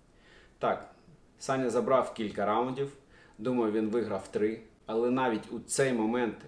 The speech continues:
розуміючи, що програє поєдинок і не отримає перемоги за очками, Гвоздик не наважився ризикнути і піти ва-банк, щоб здобути перемогу. Натомість він вирішив достояти до кінця бою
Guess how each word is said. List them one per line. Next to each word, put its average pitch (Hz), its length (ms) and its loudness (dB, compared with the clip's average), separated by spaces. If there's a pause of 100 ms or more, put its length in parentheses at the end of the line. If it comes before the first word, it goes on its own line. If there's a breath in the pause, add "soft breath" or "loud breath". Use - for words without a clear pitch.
розуміючи, 117 680 0
що - 240 -8
програє 113 520 2
поєдинок 98 640 -2 (100)
і 104 60 -6
не 107 240 -2
отримає 107 560 0
перемоги 104 580 -2
за 92 180 -4
очками, 123 540 -2 (840 loud breath)
Гвоздик 117 500 -2
не 98 100 -2
наважився 104 600 0
ризикнути 104 580 -4
і 98 40 -4
піти 98 280 -6
ва-банк, 95 460 0 (180)
щоб 85 220 -10
здобути 90 400 -6
перемогу. 92 600 -4 (720 loud breath)
Натомість 143 680 2 (200)
він 104 140 -2
вирішив 110 380 -2
достояти 107 560 0
до 95 140 -6
кінця 98 360 -4
бою 113 400 4